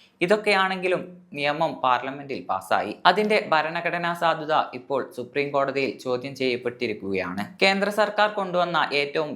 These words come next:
വിവാദപരമായ മാറ്റങ്ങളിൽ സർക്കാർ നിയന്ത്രണം വർദ്ധിപ്പിക്കൽ, വഖഫ് ഭരണത്തിൽ മുസ്ലിങ്ങളല്ലാത്തവരുടെ പങ്കാളിത്തം, ഉപയോക്താവ്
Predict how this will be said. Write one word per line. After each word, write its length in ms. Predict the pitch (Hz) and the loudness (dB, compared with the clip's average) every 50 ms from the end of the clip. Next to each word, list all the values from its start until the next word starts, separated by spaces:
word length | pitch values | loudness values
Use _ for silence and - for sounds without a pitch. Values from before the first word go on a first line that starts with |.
| - 131 | -6 -2
വിവാദപരമായ 680 | 135 139 143 143 151 151 160 156 160 156 156 151 147 147 147 | 2 2 2 2 2 0 0 0 0 0 0 0 0 0 0
മാറ്റങ്ങളിൽ 500 | 139 135 135 - 139 139 135 135 131 107 - - - | 0 0 0 -4 -6 -4 -2 -2 -2 -4 -4 -4 -2
സർക്കാർ 340 | 117 113 - - - 131 131 131 113 107 | 0 0 0 0 0 2 2 0 -2 -4
നിയന്ത്രണം 460 | 113 117 120 120 123 127 131 131 123 113 110 | -6 -4 -4 -4 -4 -6 -4 -4 -6 -4 -6
വർദ്ധിപ്പിക്കൽ, 560 | 110 107 - - 120 - 113 - - 117 107 104 - - - _ _ _ - | -6 -6 -8 -10 -10 -10 -6 -2 0 0 0 0 -2 -10 -18 _ _ _ 4
വഖഫ് 340 | 120 123 123 - 147 143 139 147 | 4 4 4 0 -12 -6 0 0
ഭരണത്തിൽ 440 | 143 135 135 135 131 135 131 135 127 - - 117 | 0 2 0 -2 -6 -6 -4 -4 -4 -4 -4 -8
മുസ്ലിങ്ങളല്ലാത്തവരുടെ 1080 | 123 120 - - 135 135 139 135 135 135 131 135 131 131 135 135 131 131 131 127 127 113 - - | -12 -12 -10 -10 -8 -4 0 0 0 2 2 2 2 2 0 -2 -2 -2 -2 0 0 0 0 0
പങ്കാളിത്തം, 580 | 107 107 104 113 117 113 113 110 - - 113 98 - - _ _ _ _ _ - | -2 -2 0 2 2 2 2 -2 -4 -6 -6 -6 -8 -16 _ _ _ _ _ -4
ഉപയോക്താവ് 600 | 131 147 143 143 143 143 - - 151 156 151 165 | 0 2 4 2 2 2 2 2 2 2 2 0